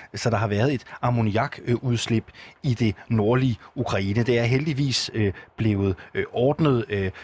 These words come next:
fortæller, øh, Novikov, øh, her, øh, øh, til morgen. Øh,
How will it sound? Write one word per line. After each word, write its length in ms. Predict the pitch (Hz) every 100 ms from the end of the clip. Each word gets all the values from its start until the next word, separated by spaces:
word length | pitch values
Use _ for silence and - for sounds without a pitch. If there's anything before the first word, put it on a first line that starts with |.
| -
fortæller, 520 | - - 123 110 98 -
øh, 160 | 98
Novikov, 460 | 98 101 113 104 95 -
øh, 80 | 90
her, 320 | 87 107 95
øh, 220 | 92 90 - - -
øh, 180 | 95 87
til 160 | - 113
morgen. 340 | 90 87 90 90 - - -
Øh, 300 | 123 110 113